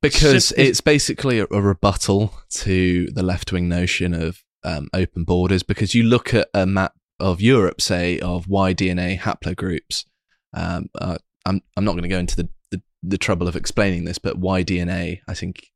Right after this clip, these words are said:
Speaker 1: comes from, uh, one of your, your parentages, and it's just a way of tracing, uh, genetic points of origin and, and things like that. And so you can see here, um, European divides, sort of Western Europe and Eastern Europe,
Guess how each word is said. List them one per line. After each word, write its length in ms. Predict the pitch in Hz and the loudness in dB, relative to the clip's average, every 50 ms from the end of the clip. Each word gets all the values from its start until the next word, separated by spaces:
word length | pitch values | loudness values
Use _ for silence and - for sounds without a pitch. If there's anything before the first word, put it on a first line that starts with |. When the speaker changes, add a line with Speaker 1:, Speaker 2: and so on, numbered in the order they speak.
| _ | _
Speaker 1:
comes 400 | - - 92 87 85 82 87 - | -6 -4 -4 -2 -2 -2 -4 -6
from, 500 | - - - - 95 90 92 90 87 90 - _ _ _ _ _ _ _ _ - - | -6 -8 -8 -8 -6 -6 -6 -6 -8 -8 -10 _ _ _ _ _ _ _ _ -20 -20
uh, 120 | - - - - | -20 -20 -20 -18
one 340 | - - 80 92 160 - 90 | -14 -10 -6 -4 -4 -4 -4
of 120 | 80 - | -4 -4
your, 180 | 85 85 82 - | -6 -6 -6 -6
your 120 | 85 92 90 | -8 -8 -6
parentages, 720 | - 104 95 85 85 90 - 87 82 - 87 85 85 87 | -4 -2 -2 -2 -2 -4 -6 -6 -6 -6 -6 -6 -4 -4
and 100 | - 107 | -2 -2
it's 80 | 107 - | 0 2
just 220 | - 156 - - | 2 0 0 0
a 60 | 117 | -2
way 180 | 92 98 90 85 | -2 -2 -2 -2
of 80 | 85 - | -4 -6
tracing, 640 | - - 107 95 90 - - - 85 80 90 87 - _ _ _ _ _ _ _ - | -2 0 2 2 2 2 0 -2 -2 -4 -6 -8 -10 _ _ _ _ _ _ _ -16
uh, 100 | - - - - | -14 -14 -12 -8
genetic 400 | - - 87 85 - - - - | -6 -6 -6 -6 -6 -10 -12 -10
points 240 | - 85 - - - | -8 -8 -8 -8 -8
of 80 | - 85 | -6 -6
origin 340 | 82 82 82 - - 82 85 | -6 -6 -6 -6 -6 -6 -4
and, 220 | 85 85 90 - - | -4 -4 -6 -6 -8
and 260 | - 85 87 92 - - - | -10 -8 -8 -10 -10 -8 -6
things 220 | 110 104 90 80 | -4 -4 -2 -2
like 160 | - - - | -4 -4 -2
that. 200 | 92 92 85 - - _ _ - - - - - - - - - | -2 -2 -2 -4 -8 _ _ -18 -16 -14 -14 -14 -16 -16 -10 -4
And 120 | - 101 101 | -2 0 2
so 180 | - - 117 110 | 2 4 4 4
you 240 | 113 113 113 117 113 | 4 4 4 2 0
can 160 | - - 123 107 | 0 0 0 2
see 600 | - - - 143 139 131 123 120 113 110 - _ _ | 2 2 4 4 4 6 4 4 2 0 -4 _ _
here, 640 | - - - 147 135 120 107 92 90 90 92 92 - - - - - _ - | -6 -2 0 2 4 4 4 4 4 2 2 0 -4 -6 -10 -10 -12 _ -6
um, 340 | 92 90 90 90 87 82 - _ _ _ _ _ _ _ _ _ - - - - - - - - - | -4 -2 -2 -2 -2 -4 -6 _ _ _ _ _ _ _ _ _ -14 -12 -12 -12 -12 -10 -10 -8 -2
European 560 | - 135 123 120 113 104 - - 117 101 92 92 | 2 4 6 6 6 4 4 2 2 2 2 0
divides, 680 | 104 92 117 110 104 95 92 95 90 85 - - - - | 2 2 4 4 4 4 4 2 2 0 -2 -2 -4 -4
sort 180 | - - 107 95 | -2 0 0 0
of 120 | 90 90 | 2 2
Western 380 | 113 113 107 - - 117 107 98 | 2 2 2 2 2 2 2 4
Europe 280 | 95 98 98 92 - | 4 4 2 2 0
and 80 | 95 92 | 0 0
Eastern 360 | 95 92 - - - 90 87 | 0 0 0 -2 -2 0 0
Europe, 440 | 90 87 87 90 90 87 - - | 2 2 0 0 0 -2 -2 -4